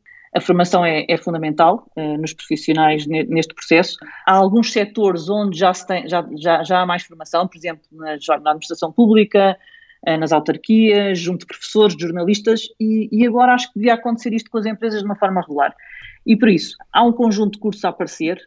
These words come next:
mesmo as alterações climáticas e na neutralidade carbónica, que são mais, são temas mais complexos, mas há enormes oportunidades e, e cada vez se podem desenvolver mais ferramentas e metodologias.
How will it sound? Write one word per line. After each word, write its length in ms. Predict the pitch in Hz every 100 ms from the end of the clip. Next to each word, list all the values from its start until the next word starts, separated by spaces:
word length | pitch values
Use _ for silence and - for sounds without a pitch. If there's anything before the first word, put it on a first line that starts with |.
| -
mesmo 320 | 190 196 196
as 100 | 190
alterações 460 | 190 190 196 190
climáticas 600 | - 180 185 185 196 185
e 40 | 175
na 120 | 180
neutralidade 480 | 180 175 175 180 175
carbónica, 520 | - 160 165 160 -
que 120 | 156 -
são 160 | 170
mais, 320 | 160 160 151
são 100 | -
temas 240 | 165 165 151
mais 180 | 156 151
complexos, 480 | 156 139 151 - -
mas 160 | 156
há 120 | 175 180
enormes 360 | 175 175 160
oportunidades 720 | 156 - - 151 151 170 160 151
e, 340 | 160 151 147 -
e 220 | 156 151
cada 200 | - 160
vez 160 | 160 165
se 60 |
podem 200 | - 165
desenvolver 400 | 160 160 160 151
mais 220 | 160 160 -
ferramentas 480 | - 160 170 170
e 40 | 165
metodologias. 600 | 160 156 151 143 139